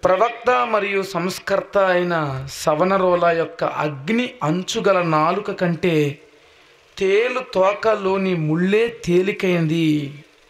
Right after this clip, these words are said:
అంటే అంత సూటిగా, అంత బాధాకరంగా, గుండెలను ముక్కలు చేసేదిగా, మనిషిలోనికి చొచ్చుకుపోయేంతగా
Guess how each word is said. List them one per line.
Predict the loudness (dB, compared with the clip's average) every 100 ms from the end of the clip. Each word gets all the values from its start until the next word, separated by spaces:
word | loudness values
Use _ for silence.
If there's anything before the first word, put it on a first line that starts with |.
| _ _ -8
అంటే | -2 0
అంత | 0 -4
సూటిగా, | -6 -4 -6 -4 -2 0 0 -4 -12 -20 -20 -20 -8 -6
అంత | -2 -2
బాధాకరంగా, | 0 2 2 2 0 0 0 0 -2 -4 -8 -20 _ _ -20 -16 -4
గుండెలను | -4 0 -2 0 -2
ముక్కలు | -4 -2 -2 0
చేసేదిగా, | -2 -4 -2 -2 0 0 0
మనిషిలోనికి | 0 0 0 0 0 0 0
చొచ్చుకుపోయేంతగా | -2 -2 -2 -4 -4 0 2 4 2 0 0 2 2 0